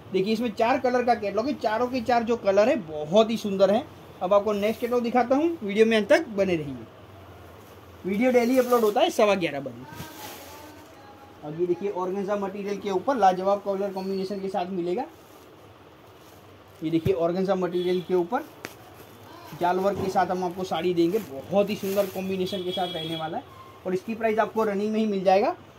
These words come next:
ये देखिए, बहुत ही सुंदर और unique combination है। अब मैं आपको इसकी detail बता देता हूँ। ये देखिए,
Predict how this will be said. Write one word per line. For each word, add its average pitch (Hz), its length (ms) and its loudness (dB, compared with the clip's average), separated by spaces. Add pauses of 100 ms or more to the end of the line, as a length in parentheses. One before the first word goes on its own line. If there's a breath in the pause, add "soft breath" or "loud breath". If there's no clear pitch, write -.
(140)
ये 175 100 2
देखिए, 180 220 2
बहुत 185 220 0
ही 190 60 -4
सुंदर 196 320 0
और 220 200 2
unique 196 360 -2
combination 208 480 2
है। 226 180 -2 (240)
अब 170 80 -2
मैं 190 120 -2
आपको 190 160 -4
इसकी 190 200 -6
detail 185 260 -2
बता 180 240 -2
देता 170 180 -4
हूँ। 254 100 -4 (2500)
ये 147 120 -6
देखिए, 147 240 -6